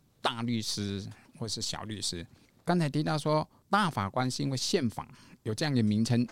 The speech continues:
所以我们就称为大法官。那一般的法官也是因为宪法称法官，所以他们称法官。可是我们绝对不是比他们大的法官，我们是比他们老的法官，但是我们不是比他们大的法官。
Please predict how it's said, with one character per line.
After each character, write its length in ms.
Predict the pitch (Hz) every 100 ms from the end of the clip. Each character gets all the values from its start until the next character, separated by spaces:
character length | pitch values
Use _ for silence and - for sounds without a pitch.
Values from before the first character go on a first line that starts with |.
| -
所 180 | - 127
以 140 | 123 - -
我 220 | 120 104
们 260 | 107 117 107
就 380 | 147 131 113 113 - _ -
称 260 | - 123
为 120 | 107 87
大 120 | 110
法 160 | 95 -
官。 120 | - - - _ -
那 120 | 170 175
一 80 | 220
般 180 | - 190
的 80 |
法 200 | 151 95
官 200 | 98 127
也 80 | 113
是 140 | 101 135
因 80 |
为 80 | 127
宪 180 | 123 160
法 200 | 104 82
称 280 | - 113 117 -
法 200 | - -
官， 180 | - 110
所 100 | 117
以 60 | 107
他 100 | 117
们 80 | 110
称 80 |
法 140 | 104 -
官。 160 | - 107 -
可 100 | 151
是 160 | 214 -
我 120 | 123
们 120 | 131
绝 160 | 117 131
对 120 | 143
不 180 | - 131
是 180 | - 123 -
比 160 | 110
他 160 | 113 135
们 200 | 113 101 _ -
大 240 | 180 127
的 120 | 107
法 160 | 90 85
官， 220 | - 104 110 _ -
我 120 | 117
们 80 | 127
是 140 | -
比 160 | - -
他 100 | 113
们 220 | 110 107
老 180 | 107 90
的 140 | 90 98
法 180 | 85
官， 280 | 87 95 101
但 100 | - 120
是 80 | 127
我 60 |
们 60 | 104 -
不 60 | 143 -
是 120 | 147
比 80 | 120
他 100 | 117
们 120 | 113 -
大 180 | - 123
的 140 | 113 110
法 140 | -
官。 160 | -